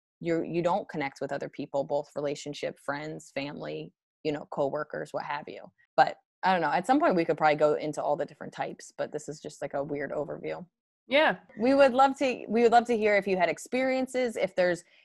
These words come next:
Speaker 1: because they're all different types of narcissists, if there was, like, a different type of narcissist that you've come in contact with that it took you much longer to figure out that's what they were.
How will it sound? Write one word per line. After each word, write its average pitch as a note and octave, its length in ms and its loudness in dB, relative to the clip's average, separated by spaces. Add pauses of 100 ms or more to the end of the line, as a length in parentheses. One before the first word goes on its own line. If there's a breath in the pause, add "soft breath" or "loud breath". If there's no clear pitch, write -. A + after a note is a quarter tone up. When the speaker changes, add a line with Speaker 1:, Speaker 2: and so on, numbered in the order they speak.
(160 soft breath)
Speaker 1:
because B3 320 6
they're A3+ 160 8
all F3 200 8
different A3 300 0
types A#3+ 220 -2
of A#3+ 80 -2
narcissists, A#3 520 -2
if F#3 100 -2
there F#3 160 6
was, F3 140 4
like, E3+ 100 2
a D#3+ 80 2
different F3 300 0
type E3+ 160 -2
of E3 80 -2
narcissist D#3+ 460 -2
that D3+ 180 -4
you've E3 160 -2
come F#3 180 -4
in F#3 80 -2
contact F#3+ 460 -4
with G3 160 -2
that D#3+ 100 0
it C#3 80 -8
took D#3 180 -12
you D#3+ 80 -6
much D3+ 240 -6
longer D3 220 -2
to D3 80 -2
figure D3 260 -2
out C#3+ 140 -2
that's C#3+ 220 -4
what C#3+ 100 -8
they C3+ 120 -4
were. F3+ 400 4